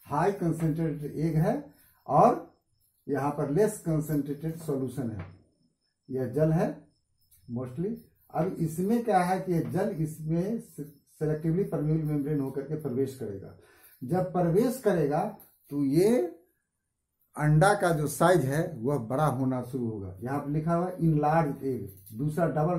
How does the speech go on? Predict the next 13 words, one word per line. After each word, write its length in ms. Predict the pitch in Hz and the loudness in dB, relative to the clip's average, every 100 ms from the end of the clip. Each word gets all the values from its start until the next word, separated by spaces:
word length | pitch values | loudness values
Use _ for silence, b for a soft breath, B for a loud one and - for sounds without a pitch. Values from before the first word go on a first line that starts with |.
| 135 | -2
double 380 | 139 156 175 160 | 0 2 2 0
lining 380 | 151 160 180 165 | 2 2 2 2
जो 80 | 151 | 0
दिया 240 | 156 156 | 0 2
हुआ 200 | 151 156 | 4 4
है, 200 | 165 - B B B | 2 -2 B B B
यह 140 | 135 175 | 0 0
अंडा 540 | - - 143 143 156 - - b b 156 | 0 -2 -2 0 0 -2 -8 b b -2
पानी 320 | 151 175 220 | 0 2 0
को 160 | 190 196 | -2 -2
absorb 600 | 143 139 123 147 151 143 | -4 -4 0 0 0 -2
कर 140 | 131 | -4
करके 400 | 123 123 120 196 | -4 -6 -4 -2